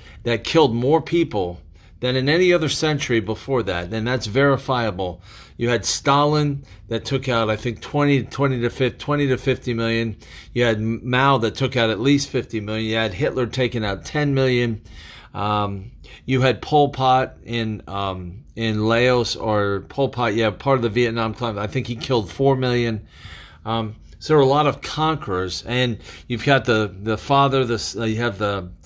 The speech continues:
the grandfather, the father, and the son,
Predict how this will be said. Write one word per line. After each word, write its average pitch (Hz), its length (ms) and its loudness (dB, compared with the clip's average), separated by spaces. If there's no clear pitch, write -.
the 110 120 -6
grandfather, 131 580 2
the 90 80 -10
father, 120 500 2
and 117 280 -2
the 107 100 -2
son, 113 560 0